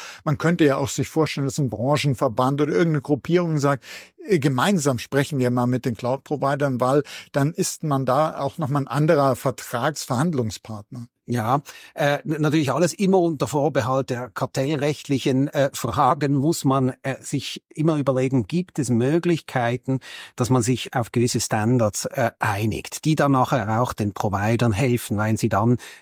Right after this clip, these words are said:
Speaker 2: äh, nicht ständig dieselbe Diskussion haben. Und das haben wir in der Schweiz gemacht und haben dort auch gewisse Standards entwickelt,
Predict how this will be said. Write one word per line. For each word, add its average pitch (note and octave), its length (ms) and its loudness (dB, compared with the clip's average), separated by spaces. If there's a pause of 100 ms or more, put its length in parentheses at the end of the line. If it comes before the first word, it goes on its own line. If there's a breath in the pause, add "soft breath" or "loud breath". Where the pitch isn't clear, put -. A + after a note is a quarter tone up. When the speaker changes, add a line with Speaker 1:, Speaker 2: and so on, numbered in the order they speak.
(140 loud breath)
Speaker 2:
äh, B2+ 140 -2
nicht C3 360 0
ständig A#2+ 440 2
dieselbe A2+ 420 0
Diskussion A#2 600 0
haben. A#2 200 -4
Und B2+ 40 -2
das D3 120 -4
haben A3+ 100 4
wir A3 80 4
in F#3 60 4
der D#3 80 2
Schweiz C#3+ 340 0
gemacht C3 480 0
und C3 80 0
haben C#3 300 4
dort C3 360 2
auch C3 280 -2
gewisse C3+ 280 -2
Standards B2+ 500 0
entwickelt, C3+ 560 -2